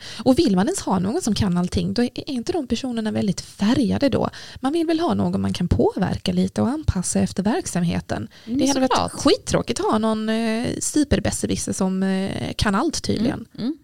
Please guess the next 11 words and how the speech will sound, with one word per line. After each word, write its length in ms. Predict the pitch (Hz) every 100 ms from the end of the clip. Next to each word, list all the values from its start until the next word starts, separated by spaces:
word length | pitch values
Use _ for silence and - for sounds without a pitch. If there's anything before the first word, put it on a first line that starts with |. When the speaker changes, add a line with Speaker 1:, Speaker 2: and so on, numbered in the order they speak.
| _
Speaker 2:
Gud, 320 | 175 294 208
ja. 120 | - - _ _ _ _ _ _ _ - - -
Verkligen. 460 | 185 - - 165 156 _ - - _ _ _ _ _ _ _ - - - - - - -
Speaker 1:
Men, 440 | 277 277 269 269
eh, 140 | 262 -
om 100 | 294
vi 100 | 294
tänker 260 | 320 269 254
poddens 440 | - 254 208 208
framtid. 560 | 226 226 226 180 190 220 -
Ehm, 720 | 214 208 208 202 208 202 196